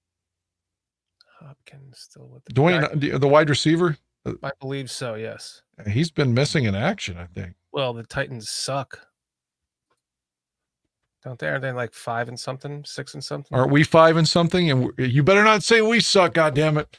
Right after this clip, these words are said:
Speaker 2: <laughs>
Speaker 1: Let's find out exactly what they are here. Let's see. Titans are, uh,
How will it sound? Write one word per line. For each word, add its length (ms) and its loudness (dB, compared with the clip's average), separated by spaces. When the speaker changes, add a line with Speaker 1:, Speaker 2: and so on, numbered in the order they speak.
Speaker 2:
<laughs> 1300 0
Speaker 1:
Let's 160 -4
find 200 2
out 80 2
exactly 360 -2
what 160 -4
they 140 0
are 160 0
here. 160 -6
Let's 160 -12
see. 160 -10
Titans 460 -4
are, 360 0
uh, 460 -2